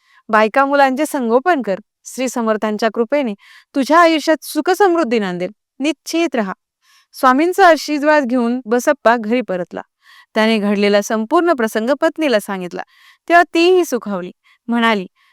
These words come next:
"समर्थ कृपा झाली असता दुःख दारिद्र्य उरत नाही, हे आज प्रत्यक्ष अनुभवले."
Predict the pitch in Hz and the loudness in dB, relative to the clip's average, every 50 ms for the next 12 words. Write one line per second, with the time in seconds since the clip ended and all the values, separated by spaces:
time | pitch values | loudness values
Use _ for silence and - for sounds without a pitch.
0 | _ - - 294 277 294 330 320 - 415 - 370 339 262 311 311 294 269 269 269 | _ -2 2 4 4 4 4 4 2 0 2 2 2 4 4 4 4 4 -2 -2
1 | 247 262 262 247 - - - 202 196 214 247 233 277 - - - 311 269 277 262 | 0 0 0 0 -2 -4 -4 -2 -2 -2 -2 -4 -6 -8 -4 -2 0 2 2 2
2 | 269 277 294 233 269 302 302 269 233 214 202 196 - 190 185 185 180 208 _ _ | 2 2 0 -2 0 0 0 2 2 0 0 -2 -4 -8 -8 -8 -10 -10 _ _
3 | - - _ _ - 254 254 269 269 - - 240 233 220 _ - 302 302 - - | -20 -20 _ _ 0 4 4 4 4 2 -2 -4 -4 -4 _ -4 -4 -4 -4 -2
4 | - 277 233 214 196 185 190 190 180 175 | -2 0 0 0 -2 -4 -4 -4 -4 -6